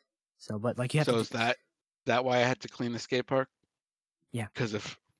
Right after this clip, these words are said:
Speaker 1: Crayola
Speaker 2: Crayola
Speaker 1: Scoot.
Speaker 2: Scoot?
Speaker 1: K-, Crayola Scoot. Takes place in the same universes. Power Wash Simulator.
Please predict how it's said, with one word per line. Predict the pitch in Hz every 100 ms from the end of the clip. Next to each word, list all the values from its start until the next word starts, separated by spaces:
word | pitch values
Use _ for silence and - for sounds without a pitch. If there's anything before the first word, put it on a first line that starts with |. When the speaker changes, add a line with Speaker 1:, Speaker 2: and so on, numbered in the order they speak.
| _ _ _ _ _ -
Speaker 1:
Crayola | 123 123
Speaker 2:
Crayola | 117 113
Speaker 1:
Scoot. | -
Speaker 2:
Scoot? | 117 131 _ -
Speaker 1:
K-, | - 156 -
Crayola | 151 151 143 139
Scoot. | - 127 - _ _ - - -
Takes | 160 -
place | 165 147
in |
the | 135
same | 143 131
universes. | 117 113 104 - 92 - _ _ _ _ _ _ - _ - -
Power | 139 117
Wash | 120 110
Simulator. | - 117 110 110 107